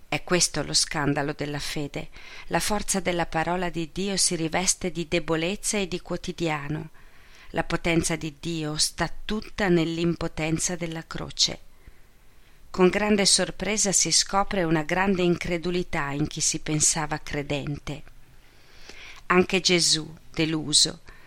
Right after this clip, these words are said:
si meraviglia dell'agire dei suoi compaesani, però subito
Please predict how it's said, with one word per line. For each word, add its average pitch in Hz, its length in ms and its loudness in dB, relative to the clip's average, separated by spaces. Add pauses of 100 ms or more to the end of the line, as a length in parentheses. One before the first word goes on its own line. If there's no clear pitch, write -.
(120)
si - 200 6
meraviglia 180 640 6
dell'agire 156 640 -2
dei 151 140 0
suoi 147 260 0
compaesani, 147 1000 0 (480)
però 156 420 4
subito 175 720 4